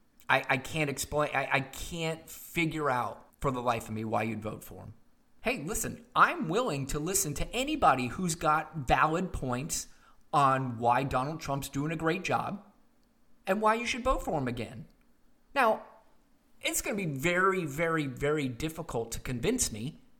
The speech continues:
but I'm willing to listen. But I don't wanna hear just the same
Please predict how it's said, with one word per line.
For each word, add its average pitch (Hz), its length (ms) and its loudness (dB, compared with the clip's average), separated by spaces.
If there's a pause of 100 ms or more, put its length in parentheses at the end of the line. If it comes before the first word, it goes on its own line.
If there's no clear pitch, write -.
(1040)
but 269 100 2
I'm 359 120 0
willing 233 240 2
to 147 80 2
listen. 214 640 0 (800)
But 247 200 2
I 226 120 2
don't 262 320 4
wanna 254 160 0
hear 240 340 -4
just 196 340 0
the 185 80 -4
same 208 640 0